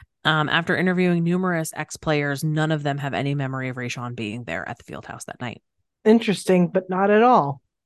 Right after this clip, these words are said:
Speaker 1: Mm-hmm.
Speaker 2: <laughs>
Speaker 1: So Rayshawn's girlfriend, Sherry
Speaker 2: <clears throat>
Speaker 1: Abramson, was at work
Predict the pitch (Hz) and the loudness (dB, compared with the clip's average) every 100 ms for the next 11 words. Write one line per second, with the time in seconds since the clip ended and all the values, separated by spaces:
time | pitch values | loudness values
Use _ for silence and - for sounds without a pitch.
0 | - 156 156 226 170 185 262 - 214 - | -6 -2 4 4 4 4 4 4 0 2
1 | 240 214 - _ - - - - - 202 | 0 0 -16 _ -20 -20 -20 -6 4 6
2 | 202 220 240 269 254 202 190 175 175 175 | 8 4 4 0 0 0 -2 0 -2 0
3 | 185 - 160 151 165 170 - - 139 139 | -2 -4 -4 -2 -2 -2 0 2 0 -2
4 | - 143 139 143 143 160 196 160 147 156 | -4 -4 -4 -4 -2 0 0 2 0 0
5 | - | -6